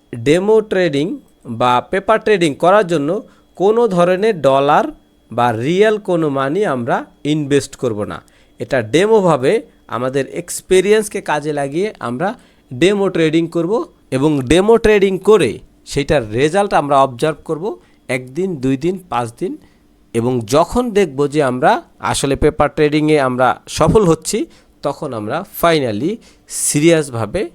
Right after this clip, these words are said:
ট্রেডিং করব। ওকে, তো চলুন বিস্তারিত দেখি। তো প্রথমে আমরা যখন কোনো একটা কয়েনে ইনভেস্ট করব, ইনভেস্ট করার আগে আমাদেরকে কয়েকটা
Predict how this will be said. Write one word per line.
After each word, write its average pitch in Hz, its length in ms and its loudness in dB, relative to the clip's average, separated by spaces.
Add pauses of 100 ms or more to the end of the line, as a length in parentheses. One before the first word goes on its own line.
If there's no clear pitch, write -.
(240)
ট্রেডিং 92 340 -6
করব। - 160 -14 (500)
ওকে, 165 160 -4 (320)
তো - 60 -10 (100)
চলুন 277 200 -2 (200)
বিস্তারিত 175 400 -4 (140)
দেখি। - 240 -12 (260)
তো 160 60 2 (140)
প্রথমে 214 480 4 (480)
আমরা 147 220 -2 (140)
যখন 180 260 -2 (240)
কোনো 214 200 4 (140)
একটা 143 220 -2 (180)
কয়েনে 147 460 0 (280)
ইনভেস্ট 180 480 2 (120)
করব, 120 220 4 (340)
ইনভেস্ট 208 400 -2 (100)
করার 170 240 4 (260)
আগে 110 260 -4 (300)
আমাদেরকে 147 560 -8 (300)
কয়েকটা 226 400 -2